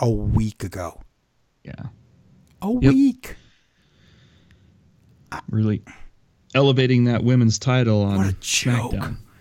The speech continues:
Speaker 1: Io hits Charlotte in the arm with the briefcase. And Cole's like, "Right in the face of Charlotte." It, oh my God, rewind it. Watch it again. Nowhere near her <laughs> face.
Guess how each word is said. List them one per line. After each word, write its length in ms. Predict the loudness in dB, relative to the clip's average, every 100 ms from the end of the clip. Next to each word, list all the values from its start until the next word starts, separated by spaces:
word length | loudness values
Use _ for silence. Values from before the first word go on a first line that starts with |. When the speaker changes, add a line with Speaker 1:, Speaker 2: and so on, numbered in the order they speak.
| -20 -20 -20 -12 4
Speaker 1:
Io 200 | 6 6
hits 280 | 4 2 2
Charlotte 440 | 2 4 4 0
in 140 | 0 0
the 100 | 2
arm 300 | 2 4 2
with 100 | 0
the 60 |
briefcase. 680 | 0 0 0 -8 -8 -8 -10 -12 -10
And 100 | -8
Cole's 280 | 0 2 2
like, 180 | -4 -2
"Right 180 | 0 0
in 60 | -2
the 60 |
face 420 | -4 2 2 2
of 120 | -2 -2
Charlotte." 480 | 2 2 2 -2 -6 -20
It, 260 | -20 -18 -18 _
oh 140 | 2 6
my 160 | 6
God, 300 | 8 6 6
rewind 520 | 4 4 6 4 4 2
it. 160 | -2 _ _ _
Watch 180 | -4 0
it 80 | 0
again. 420 | 2 0 -2 -8 _ _ _ 0
Nowhere 500 | 4 6 6 4 4
near 200 | 2 2
her 120 | -2
<laughs> 120 | -4
face. 380 | -8 -8 -10